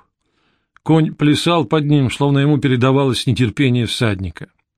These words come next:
Первыми стояли персы. Китары на их головах колебались, как петушиные гребни. "Даст вам победу Армуст!" — крикнул Митридат на языке отца.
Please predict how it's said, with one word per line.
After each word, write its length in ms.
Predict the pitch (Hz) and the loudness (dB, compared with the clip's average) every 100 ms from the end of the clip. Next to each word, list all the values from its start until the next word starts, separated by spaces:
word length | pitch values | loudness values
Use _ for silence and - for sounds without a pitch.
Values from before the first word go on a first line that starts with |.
| _ _ _ _ _ _ _ - | _ _ _ _ _ _ _ -2
Первыми 360 | 170 160 156 147 | 0 2 2 0
стояли 440 | - 143 151 143 | 0 2 2 0
персы. 560 | 127 151 98 - - - _ _ _ _ - | 0 -2 -2 -8 -12 -16 _ _ _ _ -2
Китары 420 | 135 143 135 123 | 0 0 0 0
на 160 | 127 | 0
их 120 | 123 117 | 0 0
головах 460 | 123 127 139 - | 0 2 0 -4
колебались, 600 | - 131 123 147 143 117 | -2 0 2 2 0 -2
как 200 | - 135 | -4 -4
петушиные 600 | - 139 131 - 127 120 | -4 -2 -2 0 0 0
гребни. 500 | 117 123 98 87 110 _ _ _ _ _ _ _ _ _ _ _ _ _ _ - | 0 -2 -2 -6 -14 _ _ _ _ _ _ _ _ _ _ _ _ _ _ -8
"Даст 400 | 98 190 196 - | -2 0 -2 0
вам 260 | 190 185 | 0 0
победу 580 | 180 175 196 202 190 190 | 0 0 2 0 0 -2
Армуст!" — 720 | 185 160 202 220 - - - _ _ _ - | -2 -2 0 0 -2 -6 -16 _ _ _ -6
крикнул 380 | 131 135 123 127 | -2 0 2 2
Митридат 580 | 131 120 127 139 131 | 2 0 0 0 0
на 140 | 139 120 | 0 0
языке 380 | 107 120 120 113 | -2 -2 -2 -2
отца. 460 | 110 - 107 87 | -2 -4 -6 -6